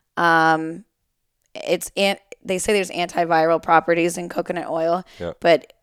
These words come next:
Speaker 1: I mean, as a woman, we all know how finicky our v-, vi-, vaginas can be.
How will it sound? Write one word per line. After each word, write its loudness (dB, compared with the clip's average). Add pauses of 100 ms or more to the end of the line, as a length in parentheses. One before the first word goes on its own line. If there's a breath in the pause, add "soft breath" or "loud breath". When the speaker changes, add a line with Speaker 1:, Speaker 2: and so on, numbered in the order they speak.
Speaker 1:
I -6
mean, -6
as 0
a 2
woman, -2 (200)
we -4
all 0
know 2
how 4
finicky -4 (120)
our -6
v-, -14 (320)
vi-, -2
vaginas 0
can -12
be. -10